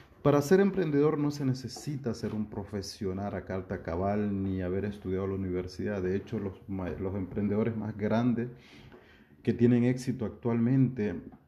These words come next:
casi todos, la mayor parte ni siquiera terminó la universidad.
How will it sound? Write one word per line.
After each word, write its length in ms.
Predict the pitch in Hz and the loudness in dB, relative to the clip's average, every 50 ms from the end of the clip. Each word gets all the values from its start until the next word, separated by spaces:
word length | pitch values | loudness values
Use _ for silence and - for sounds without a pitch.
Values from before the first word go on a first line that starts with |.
| _ _ _ | _ _ _
casi 320 | - 131 131 131 - 135 | 0 0 0 2 0 -2
todos, 760 | 113 - - - 143 139 139 139 139 - - - - - - - - - | -4 -4 -2 -2 0 0 0 0 -2 -4 -8 -14 -18 -20 -18 -16 -14 -12
la 240 | - 80 73 101 101 | -8 -6 -4 -2 0
mayor 380 | 104 104 101 107 127 127 127 | 0 0 2 2 2 0 0
parte 280 | - 131 131 131 - 123 | 0 0 0 0 2 0
ni 140 | 107 107 104 | 0 0 0
siquiera 400 | - - - - 131 131 117 - | -2 -4 -4 -2 0 0 0 0
terminó 400 | 110 95 95 95 95 110 127 127 | -2 -2 -2 0 0 0 0 0
la 80 | 110 | 0
universidad. 680 | 101 92 90 87 87 85 82 - - 87 82 85 80 82 | -2 -2 -2 -4 -4 -6 -6 -6 -6 -4 -4 -4 -6 -8